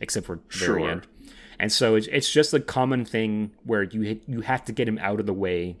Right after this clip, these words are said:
Speaker 1: to build tension, because if he's there, he's gonna solve the problem. He called it the Gandalf problem. It's like several times in Lord of the Rings, Gandalf just fucks off for very, you know, vague reasons. And that puts the group in danger 'cause they don't have his power to help them.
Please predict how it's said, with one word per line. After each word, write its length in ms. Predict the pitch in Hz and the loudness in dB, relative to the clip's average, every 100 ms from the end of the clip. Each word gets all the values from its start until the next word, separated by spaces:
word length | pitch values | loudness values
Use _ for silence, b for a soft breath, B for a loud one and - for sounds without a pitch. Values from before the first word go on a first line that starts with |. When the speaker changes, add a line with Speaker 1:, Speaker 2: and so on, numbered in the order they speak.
| - | -18
Speaker 1:
to 160 | - 104 | -10 -8
build 320 | 90 104 90 | -4 -4 -4
tension, 460 | - 98 92 98 90 | -6 -8 -6 -6 -6
because 640 | 87 - 92 82 - - B B | -10 -8 -6 0 2 2 B B
if 120 | 117 143 | -6 0
he's 180 | 139 | 0
there, 280 | 135 123 117 | 2 4 4
he's 140 | 110 110 | 2 -2
gonna 140 | 117 104 | -2 -2
solve 180 | 98 | -4
the 80 | - | -8
problem. 380 | - 95 - - - B B B | -6 -6 -6 -14 -20 B B B
He 140 | B 113 | B -6
called 240 | - 139 | 0 2
it 80 | 143 | 4
the 80 | 123 | 2
Gandalf 560 | 110 117 110 87 76 - | 0 0 0 -2 -6 -8
problem. 480 | 85 78 - - - b b | -8 -8 -10 -16 -18 b b
It's 160 | - - | -10 -2
like 140 | 98 | 0
several 340 | - 123 120 131 | 4 4 4 0
times 520 | 135 123 113 104 95 | 2 2 2 0 -2
in 440 | - 104 95 95 - | -4 -4 -2 -6 -4
Lord 120 | 107 | -4
of 40 | 104 | -2
the 80 | 101 | 2
Rings, 460 | 110 95 92 92 - B | 2 0 -2 -4 -6 B
Gandalf 460 | 120 117 117 123 113 | -4 0 2 2 0
just 320 | 92 - - | -6 -8 -6
fucks 300 | 117 - - | -4 -2 -2
off 380 | 92 78 - - b _ | -2 -6 -12 -16 b _
for 240 | - 98 | -4 -2
very, 640 | 95 107 107 104 101 95 - _ - 151 | 0 2 2 2 -2 -8 -14 _ -20 -8
you 140 | 117 | -4
know, 200 | 98 92 | -2 -2
vague 340 | 95 104 98 95 | -2 -2 -2 -2
reasons. 500 | 95 87 73 - - B B - | -6 -6 -8 -6 -6 B B -6
And 120 | 104 | -2
that 160 | 107 - | -2 -2
puts 200 | 123 113 | -4 -2
the 140 | 117 | -2
group 240 | 101 127 110 | 0 0 0
in 140 | 92 | -2
danger 400 | 101 135 110 101 | 0 0 2 0
'cause 180 | 98 - | -2 -6
they 60 | 107 | -6
don't 160 | 104 | -4
have 200 | 104 95 | -4 -4
his 140 | 95 90 | -4 -6
power 380 | - 90 85 | -4 -4 -4
to 100 | 82 | -6
help 180 | 98 113 | -8 -8
them. 180 | - 64 | -10 -14